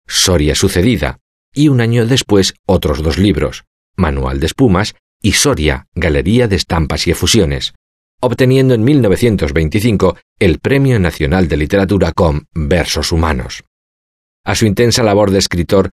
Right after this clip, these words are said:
sumó una entusiasta vida cultural, en estrecha relación con otros poetas de la misma generación,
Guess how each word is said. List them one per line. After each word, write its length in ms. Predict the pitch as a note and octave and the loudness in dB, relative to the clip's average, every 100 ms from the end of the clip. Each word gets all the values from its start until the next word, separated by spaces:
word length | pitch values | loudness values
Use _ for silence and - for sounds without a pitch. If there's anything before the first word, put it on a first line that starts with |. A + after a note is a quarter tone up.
| _ | _
sumó 380 | - A2 A2 B2+ | -2 0 4 4
una 160 | C3+ B2+ | 4 2
entusiasta 680 | A#2+ G2 - C#3 - C3 | 2 0 0 0 0 -2
vida 260 | G#2+ B2 A2+ | 0 0 0
cultural, 560 | - F#2+ G#2 D#2+ B1+ _ _ - | 0 0 2 0 -2 _ _ -2
en 140 | E2+ | 0
estrecha 460 | C#2 - G#2 G2+ G#2 | 0 -2 -2 0 -4
relación 500 | F#2+ G#2+ - G#2 A2+ | -2 -2 0 0 0
con 160 | F#2 | 0
otros 280 | D#3 - - | 0 -2 -4
poetas 400 | G2+ F2 D2+ G#2 | 0 0 0 -2
de 100 | F#2+ | 0
la 80 | E2+ | 0
misma 320 | D2 D2+ C#2+ | -2 -4 -6
generación, 680 | D2 D2+ C#2 - A2 C#2+ | -4 -4 -2 0 0 0